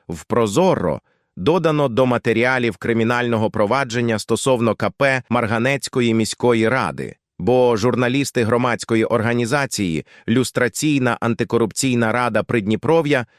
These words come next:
виявили, що три пропозиції по закупівлі цього комунального підприємства були надруковані на одному й тому ж принтері. Ці пропозиції на тендер будівельно-монтажні роботи з будівництва на об'єкті,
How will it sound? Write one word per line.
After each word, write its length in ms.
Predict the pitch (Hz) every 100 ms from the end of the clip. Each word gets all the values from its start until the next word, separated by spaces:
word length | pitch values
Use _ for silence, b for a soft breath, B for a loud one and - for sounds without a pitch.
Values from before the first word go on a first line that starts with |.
| b
виявили, 600 | 92 151 170 135 135 131
що 240 | - -
три 220 | 120 135 143
пропозиції 760 | - 98 123 127 139 - 117
по 140 | 95 113
закупівлі 600 | 110 - 107 151 127 113
цього 280 | - 110 117
комунального 580 | 117 120 123 123 113
підприємства 840 | 110 113 117 113 113 110 - 117 110 b b
були 260 | 98 139 160
надруковані 680 | 139 117 127 139 127 120 117
на 180 | 113
одному 480 | 110 101 113 117 113
й 40 | 104
тому 260 | 107 101
ж 80 | -
принтері. 480 | - 117 82 85 60 - _ _ _ _ -
Ці 160 | 190
пропозиції 840 | 180 147 147 143 196 - 139 131 127
на 180 | 113 123
тендер 520 | - 151 147 135 127
будівельно-монтажні 1200 | 110 113 104 113 131 127 117 113 110 123 120 120
роботи 580 | 120 120 127 117 - 76 b b
з 120 | 98 98
будівництва 720 | 123 120 117 147 143 113 131
на 160 | 127
об'єкті, 640 | 127 110 123 90 - 73